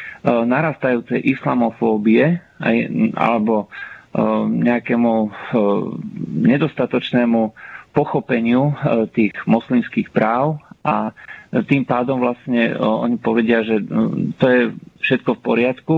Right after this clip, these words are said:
hej, že, e, e, tu na je nejaká takáto spoločnosť, ale potrebujeme, aby sa, e, táto spoločnosť ešte viacej, e,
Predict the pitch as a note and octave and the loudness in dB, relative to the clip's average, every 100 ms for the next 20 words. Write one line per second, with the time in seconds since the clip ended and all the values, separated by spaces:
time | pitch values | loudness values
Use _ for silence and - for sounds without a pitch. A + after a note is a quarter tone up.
0 | D#3 A#2+ A2 A2+ - - G#2+ G#2+ G#2+ _ | 2 0 2 0 0 -2 0 0 -2 _
1 | - - - - - - - - - - | -16 -14 -14 -16 -16 -18 -18 -20 -14 -14
2 | _ - - G#2+ A2 A#2 B2 C3+ - A#2 | _ -2 0 0 -2 -4 -4 -8 -10 -18
3 | _ _ _ _ _ - - E3 C#3+ C3+ | _ _ _ _ _ 0 2 2 2 2
4 | B2 A#2+ A#2+ A#2+ A#2 A#2+ A#2 C3 B2 A2 | 2 2 2 0 -2 -2 -2 -2 -6 -8
5 | - A#2+ B2 D3+ C3 C#3 D3+ - - F3 | -2 -2 0 -4 0 0 -2 -4 -6 0
6 | F3+ E3 D#3+ D#3 D3+ C#3+ C#3 D3 C3 C3 | 0 2 2 2 0 -2 -4 -2 0 0
7 | B2+ B2 A#2+ A#2+ C#3+ C#3 - B2+ C3+ - | 2 2 2 0 -2 -2 -4 0 0 -2
8 | C3 - D3+ - B2+ A#2+ A#2+ C3+ C3+ C3+ | -6 0 -2 2 2 2 0 0 2 2